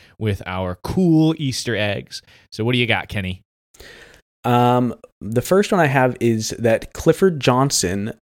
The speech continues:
Speaker 2: uh, the physicist that Sarah is video chatting with when she's learning how to escape the time loop, is a real physicist. Uh, he was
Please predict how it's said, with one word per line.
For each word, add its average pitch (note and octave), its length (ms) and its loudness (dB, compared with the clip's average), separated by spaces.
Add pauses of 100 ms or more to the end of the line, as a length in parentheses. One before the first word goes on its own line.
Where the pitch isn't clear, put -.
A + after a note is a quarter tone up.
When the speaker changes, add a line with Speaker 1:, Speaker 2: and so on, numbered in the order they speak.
Speaker 2:
uh, G#2+ 340 2
the A2 100 0
physicist C#3 520 0
that G2+ 120 -2
Sarah B2 400 4
is G#2+ 160 -2
video C3+ 340 4
chatting F#2+ 460 -2
with F#2+ 320 -4
when G#2 160 -4
she's G2+ 260 -4
learning A2+ 240 -2
how G#2+ 200 -4
to G2 160 -8
escape A#2+ 520 -2
the G#2 300 -2
time C#3 300 0
loop, G2+ 240 -4 (360)
is C3 160 4
a B2 100 6
real E3 180 6
physicist. G2 800 -2
Uh, G#2 240 0
he A2 100 -2
was G#2 300 -2